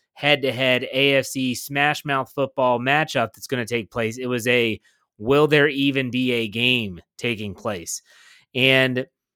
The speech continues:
them pushing the press conference back, as normally hap-, normally happens at noon, got pushed back to six P M, was probably because they were hoping that the N F L would give them some type of definitive answer as to whether they will be playing or not. They did not get that answer. Therefore, the fans did not get that answer.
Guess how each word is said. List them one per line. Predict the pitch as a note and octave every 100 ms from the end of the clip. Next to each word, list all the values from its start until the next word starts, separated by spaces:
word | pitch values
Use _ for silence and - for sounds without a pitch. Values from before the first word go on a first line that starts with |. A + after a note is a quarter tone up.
| _ _ _ - - _
them | A2 D3 F#3
pushing | - F3+ E3+ F3+
the | C#3+
press | - D#3+ D3+
conference | - D3 C3 B2+
back, | G#2 C#3 C3+ A#2+
as | G#2
normally | C3+ E3+ D#3
hap-, | C#3 C#3+ C3+
normally | D3 F3+ D#3
happens | D3+ B2+
at | A2
noon, | G#2+ C#3 D3 C#3+
got | A2+ -
pushed | E3 D3+
back | - C#3 C#3
to | A#2+
six | C#3+ C#3
P | - C3
M, | B2+
was | A#2 G#2
probably | - E3 A3+ G#3+ F#3+
because | D3+ D#3 D3+
they | C#3
were | B2+
hoping | A#2+ D#3 E3 D#3
that | C3+
the | C#3
N | C3
F | C3+ C#3+
L | C3+
would | A2+
give | B2+
them | A#2+ A2
some | - D#3+
type | D#3 D3+ C#3
of | A2 - _ _ -
definitive | A2+ F3+ F3+ D#3 B2+
answer | B2+ B2+ B2
as | G#2+
to | A#2+
whether | C3 C3+
they | B2+
will | B2
be | A#2
playing | G#2 - C3 B2
or |
not. | A2 G2 E2+ _ _ _ _
They | C#3+
did | C#3 A#2 D#3
not | D3 C3+ C3+
get | A#2
that | A#2 A2+
answer. | A#2 A2 G2 F#2+
Therefore, | C3 C3+ C#3+
the | C3+
fans | C3+ E3 F3+ F#3 C#3+
did | A#2
not | A2+ G#2+
get | A2+
that | A#2 A2
answer. | A2 G#2+ A#2+ A2+